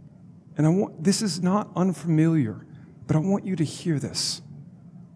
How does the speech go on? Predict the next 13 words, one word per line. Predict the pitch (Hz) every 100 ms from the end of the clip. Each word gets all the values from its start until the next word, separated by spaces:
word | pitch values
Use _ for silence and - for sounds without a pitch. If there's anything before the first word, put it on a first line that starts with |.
| - - - -
On | 160 190 208
the | 208
cross, | - - 123 98 - - - - - - - - -
Jesus | 110 170 180 175 170 -
literally | 147 147 170 180 170 160 147
exchanged | 151 143 - 143 135 123 -
his | 139 120
life | 123 120 127 -
for | 127
yours. | 117 113 98 101 - - - - - - - - - - - - - - - - - - -
On | 170 208 214
the |
cross, | 214 - 170 156 135